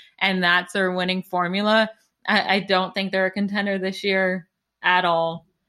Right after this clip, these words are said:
I, I do think the forty-niners, as they sit, it's the forty-niners and the Rams,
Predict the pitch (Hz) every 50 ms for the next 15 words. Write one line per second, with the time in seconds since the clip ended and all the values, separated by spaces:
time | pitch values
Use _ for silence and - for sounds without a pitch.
0 | _ _ _ _ _ _ _ _ - - - - 226 254 262 220 - 302 330 349
1 | 349 392 381 370 330 - - 269 269 269 285 254 247 240 233 226 226 208 208 208
2 | - - - _ - - 226 240 240 220 - 247 254 247 254 - - 233 208 190
3 | 180 175 - - _ - 254 254 - 240 240 - 262 269 330 339 302 285 269 262
4 | 254 254 247 240 214 208 196 185 175 175 175 170 165 170 170 - -